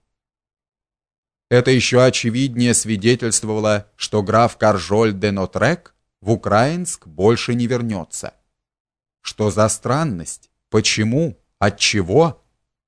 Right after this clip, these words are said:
По какой причине? Задавались вопросы во всех гостиных и кабинетах украинского бомонда. Даже в канцеляриях разных присутственных мест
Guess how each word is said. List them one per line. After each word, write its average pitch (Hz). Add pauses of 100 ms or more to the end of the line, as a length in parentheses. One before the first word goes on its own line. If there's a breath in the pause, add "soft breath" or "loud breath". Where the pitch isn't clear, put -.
(300)
По 120
какой 139
причине? 151 (800)
Задавались 120
вопросы 113
во 113
всех 123
гостиных 117
и 101
кабинетах 98 (220)
украинского 104
бомонда. 90 (1120)
Даже 147
в -
канцеляриях 143
разных 123
присутственных 117
мест 113